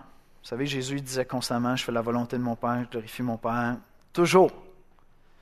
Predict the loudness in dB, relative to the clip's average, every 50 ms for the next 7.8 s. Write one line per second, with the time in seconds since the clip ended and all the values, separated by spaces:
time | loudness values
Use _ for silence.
0 | -20 -20 -10 -4 -2 -2 4 6 6 8 10 10 10 10 8 6 6 6 6 8
1 | 8 8 6 4 4 2 2 2 2 2 2 2 2 0 0 0 0 0 0 0
2 | 2 2 2 2 2 2 2 2 2 0 0 0 0 -2 -2 -6 -8 -8 -10 -14
3 | -20 -20 -20 -20 -20 -20 -20 -20 -20 -20 -20 -20 -20 -10 -6 -4 -2 -2 -2 -2
4 | 0 0 0 0 0 0 -2 -2 -2 -6 -4 0 4 6 6 6 4 2 -2 -8
5 | -18 -20 -18 -18 -14 -6 -4 -4 -2 -2 -2 -2 -2 -2 -2 0 0 0 0 0
6 | 0 0 0 0 0 0 0 0 0 0 0 -2 -2 0 0 -2 -2 0 -4 -4
7 | -4 -4 -2 -2 -2 -2 -4 -6 -4 -6 -6 -4 -6 -6 -8 -8